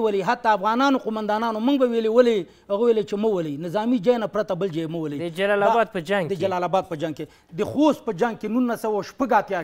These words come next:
Speaker 1: کې دا سراج الدین حقانی چې اوس وزیر داخلي ده، او دا مسعود دلته رئیس ده، ورور یې مولوي صاحب طلحه ده، په قوم مسعود ده، محمد امین. موږ سهار به دوی به د شپې تهجد وکړو، موږ او دوی، بیا به دوی خر خر ویده ول،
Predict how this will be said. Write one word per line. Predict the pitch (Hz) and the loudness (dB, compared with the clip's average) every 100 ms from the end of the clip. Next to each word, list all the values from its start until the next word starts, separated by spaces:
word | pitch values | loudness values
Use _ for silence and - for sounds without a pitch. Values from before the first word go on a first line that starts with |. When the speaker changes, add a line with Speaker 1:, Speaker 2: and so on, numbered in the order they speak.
| 127 | -8
Speaker 1:
کې | 143 110 _ _ _ 165 | -16 -18 _ _ _ 2
دا | 269 233 | 2 2
سراج | 226 214 175 | 0 0 -2
الدین | 202 190 | -6 -4
حقانی | 190 196 214 | -4 -4 -6
چې | 170 | -6
اوس | 208 180 | -6 -6
وزیر | 185 180 196 180 | -6 -4 -2 -2
داخلي | 175 202 233 196 | -4 -2 0 0
ده، | 160 - _ _ _ 190 | -2 -6 _ _ _ 0
او | 202 190 156 | 2 0 4
دا | 254 226 | 6 6
مسعود | 214 - 262 202 | 0 0 -2 0
دلته | 226 - 196 | 2 2 2
رئیس | 220 247 185 | 2 2 2
ده، | 220 | 0
ورور | 196 240 233 | 4 4 2
یې | 214 | 2
مولوي | 214 208 - | -2 -2 -4
صاحب | 190 - | -4 -4
طلحه | 180 233 214 | -2 0 0
ده، | 185 | -2
په | 196 220 | 0 2
قوم | 208 185 | 2 -2
مسعود | - 214 | -8 -6
ده، | 175 151 - _ - 190 | -4 -6 -12 _ -12 -10
محمد | 196 196 185 | -6 -2 -2
امین. | 190 202 143 _ _ _ - | -2 -6 -10 _ _ _ -8
موږ | 180 254 247 - | -2 0 0 0
سهار | 240 262 247 | 0 0 0
به | 208 | -2
دوی | 262 | 0
به | 220 | 0
د | 196 - | -2 -4
شپې | 262 254 | -4 0
تهجد | 214 185 240 | -2 -2 -4
وکړو، | 262 - 240 | -4 0 0
موږ | 233 226 | 0 -2
او | 190 | -2
دوی، | 226 196 _ _ - | -4 -8 _ _ -4
بیا | 233 233 | -2 -2
به | 240 | -4
دوی | 247 | 0
خر | - 180 - | 2 2 0
خر | 247 220 | -6 -4
ویده | 202 254 | 0 2
ول، | 233 | 2